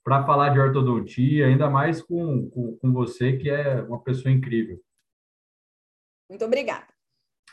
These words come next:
Speaker 1: Pessoal, obrigado. Você que nos escuta pelo Spotify, muito obrigado. Entra lá no nosso canal do Telegram. Você do nosso canal, indiquem nosso canal, mande no seu grupinho aí de WhatsApp.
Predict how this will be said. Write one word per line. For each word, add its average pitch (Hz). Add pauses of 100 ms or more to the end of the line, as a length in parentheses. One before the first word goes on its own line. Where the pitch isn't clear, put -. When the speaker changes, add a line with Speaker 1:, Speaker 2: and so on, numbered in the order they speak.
(260)
Speaker 1:
Pessoal, -
obrigado. 185
Você 170
que 202
nos 196
escuta 196
pelo 185
Spotify, 170
muito 185
obrigado. 170
Entra 175
lá 165
no 160
nosso 156
canal 151
do 135
Telegram. 135 (360)
Você 170
do 175
nosso 180
canal, 160
indiquem 214
nosso 190
canal, 156
mande 185
no 180
seu 165
grupinho 147
aí 151
de 139
WhatsApp. 135